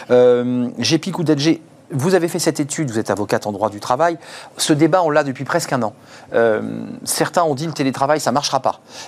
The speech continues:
euh, parce que les salariés sont trop loin. D'autres ont dit c'est formidable le télétravail, c'est génial, on autonomise, on, on donne de la confiance.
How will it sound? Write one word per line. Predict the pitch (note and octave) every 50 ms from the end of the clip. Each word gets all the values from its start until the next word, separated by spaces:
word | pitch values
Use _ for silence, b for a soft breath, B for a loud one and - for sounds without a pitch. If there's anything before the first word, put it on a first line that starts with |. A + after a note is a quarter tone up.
| B
euh, | - - G2 G2 G2 F#2+ F#2 -
parce | - A2 - -
que | C3
les | A#2 A2
salariés | - A#2+ A#2 A#2 A#2+ B2+ C#3
sont | C3+ - B2
trop | - - - D3
loin. | C#3 C3 A#2+ G#2+ A2
D'autres | C#3 E3 D#3 B2+
ont | C3+ C3+
dit | B2+ C#3+ F#3+
c'est | - D3 B2
formidable | - - A#3 A3 G#3+ G3+ E3 D3 B2+ B2 A2
le | G#2
télétravail, | - A2+ G2+ G2 - - G#2 G2+ E2 F2+ F#2
c'est | - - A2+
génial, | G#2 A2 C3 B2+ B2+ C3 C#3 D#3 F3 F3 B B B B B B B
on | A2+ A#2 C3
autonomise, | E3 F3+ E3+ - G3 F#3 F3+ F3+ F3+ F#3 F#3+ G3+ G#3 G3 - - -
on, | B2+ B2+ B2 B2 -
on | C3 B2+
donne | A#2 C3+ E3 E3
de | D#3 D3+
la | D3 C#3+
confiance. | - - F#3+ F3 - - F#3+ F3+ F3+ F3+ F#3 - - B